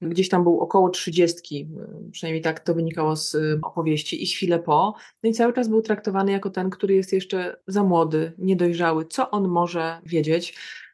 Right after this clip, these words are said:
I to jest jakoś dramatyczne, ale pani też powiedziała o, o tym ageizmie, mam wrażenie, zwielokrotnionym, bo tak się chyba nazywa to w stosunku do kobiet, to znaczy, że nie dosyć, że ze względu na wiek, to jeszcze ze względu na płeć.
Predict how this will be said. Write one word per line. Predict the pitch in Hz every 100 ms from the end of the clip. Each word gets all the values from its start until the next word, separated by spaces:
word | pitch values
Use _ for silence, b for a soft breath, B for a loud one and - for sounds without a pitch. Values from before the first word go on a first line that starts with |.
| _ -
I |
to | 185
jest | 190 196
jakoś | 196 196
dramatyczne, | 202 202 214 233 - 151
ale | - 175
pani | 190 196
też | 190
powiedziała | 180 180 190 180
o, | 160
o | 175
tym | 180
ageizmie, | 175 170 170 185 190 180 175 175 -
mam | 180 180
wrażenie, | 180 185 180
zwielokrotnionym, | 170 190 180 185 175 196 185 160
bo | 160
tak | 175
się | 175
chyba | 170 156
nazywa | 156 147 143 143 170
to |
w | -
stosunku | 175 170 165
do | 165
kobiet, | 165 165 143
to | -
znaczy, | 147 147
że | 156
nie | 165
dosyć, | 175 175
że | 165
ze | 160
względu | 156 160 160 151
na | 147
wiek, | 170 240 - - -
to |
jeszcze | 160 175 185
ze | 185 180
względu | 165 165 165
na | 175 180
płeć. | - 156 147